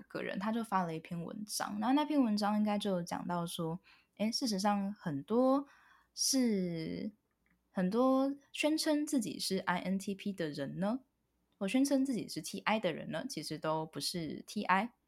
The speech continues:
对，然后他就讲说，诶，T I这个功能，他会惯性的去不停的怀疑自己的认知、自己的思考。对，因为T I非常注重那个精准性啊，然后自己内部的逻辑有是对是错啊，所以会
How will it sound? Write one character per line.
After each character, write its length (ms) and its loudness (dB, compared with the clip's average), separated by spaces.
对， 240 -2
然 140 -4
后 240 0
他 160 2
就 160 2
讲 240 -4
说， 120 -6
诶 120 -2
，T 220 -2
I 260 2
这 100 -2
个 140 0
功 260 -4
能， 200 -6
他 120 2
会 180 2
惯 220 4
性 200 -4
的 100 -8
去 420 -6
不 80 -4
停 200 -6
的 120 -4
怀 380 -2
疑 280 -4
自 120 -2
己 160 -2
的 340 -4
认 200 6
知、 300 0
自 140 -2
己 120 -6
的 220 -4
思 240 -2
考。 320 -4
对， 160 -6
因 160 -4
为 160 0
T 220 -2
I 160 2
非 140 -2
常 200 -2
注 220 -2
重 300 -2
那 120 -8
个 80 -8
精 160 0
准 220 -4
性 320 -4
啊， 340 -4
然 120 -8
后 120 -4
自 140 -4
己 80 -4
内 160 -4
部 180 -4
的 120 -4
逻 180 -8
辑 220 -4
有 120 -4
是 160 -4
对 160 0
是 160 -8
错 300 -4
啊， 240 -2
所 160 -8
以 100 -6
会 300 -4